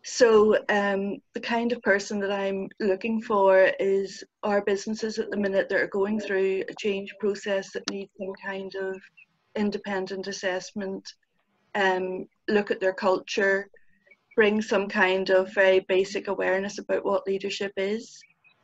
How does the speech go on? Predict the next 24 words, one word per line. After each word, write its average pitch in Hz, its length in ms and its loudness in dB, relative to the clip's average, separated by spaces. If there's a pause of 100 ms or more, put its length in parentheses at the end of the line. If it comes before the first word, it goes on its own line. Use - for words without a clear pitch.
(180)
Um, 190 560 0 (300)
and 196 400 2 (260)
on 202 160 0
the 196 100 -4
coaching 254 520 0
side, 190 540 0 (180)
I'm 196 200 0
looking 196 360 0
for 185 220 0
a 190 60 2
portfolio 190 800 0
of 190 100 -8
businesses 196 680 -2 (480)
that 190 360 2 (180)
I 202 140 4
would 196 180 6
be 202 80 2
the 185 100 0
go-to 190 460 0
person 196 380 -2
for 185 260 4
their 185 160 2
coaching 190 520 -4
needs. 190 480 -6